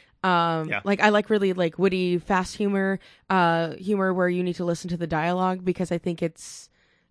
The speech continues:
Speaker 1: I think a lot of that, like, people, like, kind of, like, tune it out. And I think
Speaker 2: Yeah.
Speaker 1: it's important to listen to dialogue. It, so, like, a show like Community is, like, number one. I'm look-, looking at your Community post right now.
Speaker 2: I
Speaker 1: I love
Speaker 2: know.
Speaker 1: it. I look at it every time I'm here.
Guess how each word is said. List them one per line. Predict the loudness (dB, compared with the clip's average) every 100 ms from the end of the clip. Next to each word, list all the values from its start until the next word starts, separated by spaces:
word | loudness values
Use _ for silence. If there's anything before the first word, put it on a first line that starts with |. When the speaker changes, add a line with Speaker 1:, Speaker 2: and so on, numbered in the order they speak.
| -2
Speaker 1:
I | 2
think | 2
a | 2
lot | 4 4
of |
that, | 2 0
like, | -2
people, | -2 -2
like, | 0 0
kind | -2
of, | -2
like, | -4
tune | -4 -4
it | -4
out. | -2 -4 -6 -20 -8
And | -4
I |
think | 0 0
Speaker 2:
Yeah. |
Speaker 1:
it's | -2
important | -2 0
to | 0
listen | -2 -4
to | -4
dialogue. | -2 0 -2 -2
It, | -6 -6
so, | -4 0
like, | 0 -2
a |
show | -4 0 0
like | -2
Community | -4 -4 -2 -2
is, | -2 -4 -6
like, | -6 -6
number | -6 -4 -2
one. | -2 -4 -8 -12 -20 -14 -4
I'm | 0
look-, | 0 0
looking | 0 0 0
at | -2
your | -6
Community | -4 -4 -2 -2
post | -2 -2
right | -2 -2
now. |
Speaker 2:
I | -2
Speaker 1:
I | 0
love | 0
Speaker 2:
know. | 2
Speaker 1:
it. |
I |
look | 2 4
at | 2
it | 2
every | 0 0
time | -2 0
I'm | 0
here. | -2